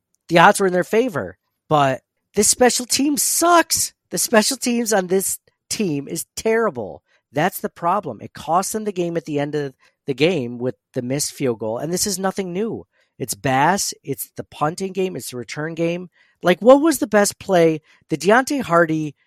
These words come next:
return against the Dolphins was the only good play I can remember all season from the special teams besides, you know, I, I can't remember what game it is where Sam Martin had, like, really six punts inside the twenty, right? Like,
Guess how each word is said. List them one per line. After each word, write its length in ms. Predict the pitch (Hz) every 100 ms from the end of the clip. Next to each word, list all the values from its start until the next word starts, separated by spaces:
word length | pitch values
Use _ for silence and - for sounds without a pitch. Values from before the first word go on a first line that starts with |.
| _ _
return 720 | 143 - - 160 147 123 113
against 400 | 123 123 147 139
the 80 | 156
Dolphins 580 | - 131 131 - 110 101
was 240 | 120 139
the 220 | 156 180 -
only 380 | 180 196 233 240
good 320 | 165 165 165
play 360 | - - 143 117
I 180 | 113 147
can 160 | -
remember 380 | 151 135 131 117
all 200 | 110 131
season 580 | 131 - 131 110 98 90 _ _
from 420 | - 147 143 131
the 100 | 127
special 340 | - 151 139
teams 280 | 135 151 120
besides, 580 | 123 - 151 147 - - _
you 80 | 170
know, 160 | 156 143
I, 260 | - 151
I 40 | 160
can't 200 | - 202
remember 260 | 160 147
what 140 | 139 131
game 220 | 139 131
it 80 | 127
is 140 | 117
where 240 | 110 117 113 - _
Sam 260 | - 151 135
Martin 260 | 135 131
had, 140 | 123 123
like, 160 | 117
really 300 | 117 135 139
six 340 | - - 170 -
punts 340 | - 156 127
inside 280 | 120 127 117
the 60 | 110
twenty, 320 | - 107 92
right? 200 | 117 139
Like, 180 | 135